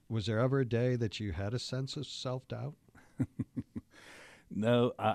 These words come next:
Speaker 2: I'm not gonna say that I had self-doubt in the sense that I doubted the measures that, that, uh, I was ordering and, and directing. Um, but you, you have doubt as to whether the scientific community,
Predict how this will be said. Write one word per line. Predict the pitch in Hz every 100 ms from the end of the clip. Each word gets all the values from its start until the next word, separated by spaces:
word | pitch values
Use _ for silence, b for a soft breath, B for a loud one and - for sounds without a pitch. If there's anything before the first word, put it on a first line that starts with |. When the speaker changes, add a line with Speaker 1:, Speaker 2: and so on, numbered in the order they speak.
| -
Speaker 2:
I'm | 113 139
not | 147 139
gonna | 123 107
say | - 117
that | 104 95 90
I | 98
had | 110 98 85
self-doubt | - - 107 98 - 82 92 92 87 87 -
in | 107 95
the | 87
sense | - 104 87 -
that | 90 82 - _ _ _ _ _ -
I | 101
doubted | 95 98 98 92 78
the | 85
measures | 87 92 87 82 -
that, | 87 85 - - 85
that, | 82 76 -
uh, | 82 -
I | 92
was | 85 82 -
ordering | 87 87 82 73 - 85
and, | 82 -
and | 85 76
directing. | 80 87 87 80 76 - b b b b b -
Um, | 87 82 80 - _ _ -
but | 90 90 117 101
you, | 110 110 107 -
you | 110 104
have | - 117 101 90
doubt | 98 117 113 -
as | 101 95
to | - 95
whether | 90 104 107 98 92 - 82
the | 92 82 -
scientific | - 107 95 - 98 95 -
community, | - 87 87 104 104 87 80